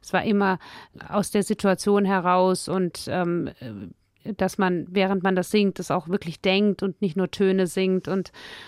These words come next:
so hat das angefangen. Und das hat sich dann später eben weiterentwickelt. Und, ähm, dann in meinem Spezialstudiengang hatte ich da natürlich dann auch,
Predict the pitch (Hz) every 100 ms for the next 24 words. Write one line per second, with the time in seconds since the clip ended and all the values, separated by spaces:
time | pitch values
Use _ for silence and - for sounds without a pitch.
0 | - _ 143 156 214 214 175 - 175 165
1 | - - 147 151 - - - - 196 196
2 | 240 247 226 214 - 196 190 185 160 180
3 | 185 220 208 190 - 214 - 208 208 -
4 | - 196 185 180 - - 190 180 180 170
5 | - - - - 180 180 196 175 165 170
6 | - 165 - 185 180 202 - 214 208 190
7 | 175 180 156 180 - 185 196 185 196 185
8 | - 175 175 -